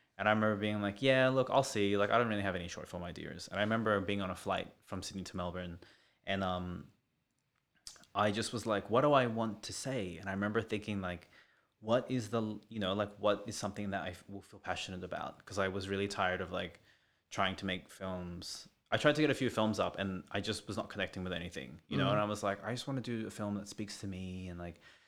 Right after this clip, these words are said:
Speaker 1: feels personal, but isn't, like, mining my own trauma, you know? Like, I'm so
Speaker 2: Mm.
Speaker 1: tired of that." And then I remember literally having the thought, being like, "Well, why did I move back to Western Sydney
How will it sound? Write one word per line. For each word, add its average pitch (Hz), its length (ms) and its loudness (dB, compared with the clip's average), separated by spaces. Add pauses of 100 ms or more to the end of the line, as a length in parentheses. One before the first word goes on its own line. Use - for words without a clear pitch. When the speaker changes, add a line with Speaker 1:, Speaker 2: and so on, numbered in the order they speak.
(320)
Speaker 1:
feels 151 240 0
personal, 123 440 -4
but 113 160 -2
isn't, 107 300 -4
like, 104 160 -8
mining 101 420 -2
my 95 200 -2
own 98 180 -4
trauma, 95 600 -4 (200)
you 95 100 -20
know? 147 80 0
Like, 151 260 10
I'm 147 120 8
so 135 160 2
Speaker 2:
Mm. 101 60 -2
Speaker 1:
tired 92 260 -2
of 82 80 -8
that." 87 340 -4 (460)
And 110 140 2
then 113 100 6
I 113 40 8
remember 120 380 4
literally 113 520 0
having 101 260 -2
the 90 80 -4
thought, 90 380 0
being 92 180 -6
like, 90 160 -4
"Well, 107 100 2
why 127 140 10
did 147 100 2
I 139 80 6
move 120 200 0
back 107 180 2
to - 100 -6
Western 95 240 0
Sydney 82 540 -10